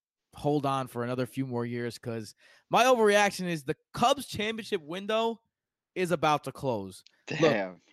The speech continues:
Speaker 1: they've started really bad, two and seven. And, yeah, it's, it's easy to look at a record and say they started bad, so they're gonna be bad, but they could turn that around with a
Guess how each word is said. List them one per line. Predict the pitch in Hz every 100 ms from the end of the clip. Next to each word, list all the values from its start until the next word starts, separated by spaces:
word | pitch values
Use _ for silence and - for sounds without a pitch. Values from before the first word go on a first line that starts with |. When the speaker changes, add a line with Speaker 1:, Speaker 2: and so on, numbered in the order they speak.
| _ _ _
Speaker 1:
they've | 185 214
started | - 202 196 190 175 - _ _ _ 156
really | 196 202 170
bad, | 135 120 107 -
two | 190 175
and | 156
seven. | - 135 110 98 _ _ _ _ _
And, | 170 175 175 170 _ _ _ 135 _ _
yeah, | 180 202 143
it's, | 190 196 - _ -
it's | 208 226 - - _ -
easy | 262 269 269
to | 208
look | 220 208
at |
a | 165
record | 170 170 151 131
and | 131
say | 165 143 139 - 117
they | 151 156
started | - 156 156 143
bad, | 135 139 127
so |
they're | 131 123
gonna | 123
be | 113 135
bad, | 147 151 156 135
but | 139
they | 175
could | 214 220
turn | 190 185
that | 170
around | 147 147 139
with | 131
a | 127